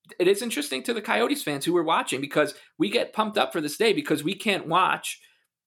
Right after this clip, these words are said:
hockey content like this, like,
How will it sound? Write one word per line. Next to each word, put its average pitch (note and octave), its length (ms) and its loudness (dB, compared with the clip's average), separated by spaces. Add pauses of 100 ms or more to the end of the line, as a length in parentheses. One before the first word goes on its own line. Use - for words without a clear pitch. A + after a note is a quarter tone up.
(180)
hockey G3 300 0
content B2 560 -2 (960)
like D3 260 0
this, B2+ 220 0
like, B2 200 0